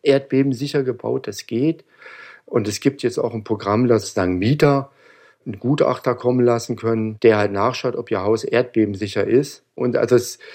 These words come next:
ist nicht so, dass man da in Istanbul so vollkommen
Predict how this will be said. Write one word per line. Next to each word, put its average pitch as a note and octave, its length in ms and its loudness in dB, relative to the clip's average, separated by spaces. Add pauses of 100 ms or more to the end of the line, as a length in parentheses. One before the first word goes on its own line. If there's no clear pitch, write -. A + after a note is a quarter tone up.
(360)
ist E3 220 2
nicht D#3 180 4
so, C#3 260 8
dass - 440 -4 (180)
man A#2+ 120 -2
da A#2 120 -2
in A#2 80 -2
Istanbul B2 580 -2
so A#2+ 100 2
vollkommen A#2 760 -2